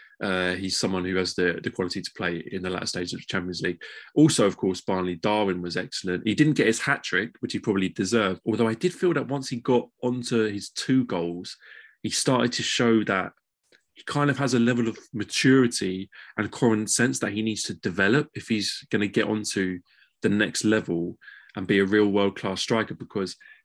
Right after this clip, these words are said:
he showed fantastic ability, great desire to get those first two goals. It was a great performance up to there. Sets himself up for the hat-trick, but then it just seems to get into his head. Uh, and suddenly I thought he was wasting chances. He was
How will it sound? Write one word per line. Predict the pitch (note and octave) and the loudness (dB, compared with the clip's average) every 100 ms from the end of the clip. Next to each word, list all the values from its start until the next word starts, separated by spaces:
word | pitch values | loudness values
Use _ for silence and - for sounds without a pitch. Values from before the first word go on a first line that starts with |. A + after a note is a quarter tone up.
| _ _ | _ _
he | C#3+ | 0
showed | - B2+ | 4 4
fantastic | A#2+ G#2+ D#3 E3 - | 4 0 0 -2 -2
ability, | C#3+ B2 G#2+ - F#2 G2 | 0 2 2 0 -2 -2
great | B2+ C3 | -2 0
desire | A#2 A2+ A2+ G#2 | 0 0 2 0
to | - | -2
get | - F#2 | -8 -6
those | F#2 - | -6 -4
first | F#2+ F2+ - | -4 -4 -4
two | G2 | -6
goals. | F2+ E2+ F2+ G2+ | -2 -2 -2 -4
It | |
was | - | -6
a | G#2 | -2
great | B2 B2+ | 0 0
performance | - - G#2+ G2+ G2 | -2 -2 -2 -2 -4
up | G2 | -8
to | - F#2+ | -8 -4
there. | F2+ F2+ - - - - | -4 -4 -12 -20 -20 -6
Sets | - D#3+ E3+ | 0 0 2
himself | E3 F3 E3 | 0 0 -2
up | - | -4
for | |
the | B2 | -4
hat-trick, | - - - - | -4 -4 -4 0
but | |
then | B2 C3 C3 - - | 0 0 -2 -14 -8
it | - | 0
just | F#3 - | 0 2
seems | F#3+ E3+ | 0 0
to | E3 | 0
get | C#3 B2 | 2 2
into | C3 B2+ A#2+ | 2 2 0
his | A2+ - | 0 0
head. | F#2 G#2+ A#2+ _ - - - | -2 -2 -2 _ -20 -20 -6
Uh, | A2 A2 - _ - | -2 -2 -4 _ -6
and | B2+ | -4
suddenly | - E3 E3 D3 | 0 0 2 2
I | B2 | 2
thought | - B2 - - | 2 2 2 -4
he | A2 | -2
was | A2+ | -2
wasting | G#2+ A2+ - G#2 F#2+ | 2 2 0 -6 -6
chances. | G2 F#2+ - F#2 F2 | -6 -6 -6 -6 -4
He | G2 | -2
was | G2+ - | -2 -4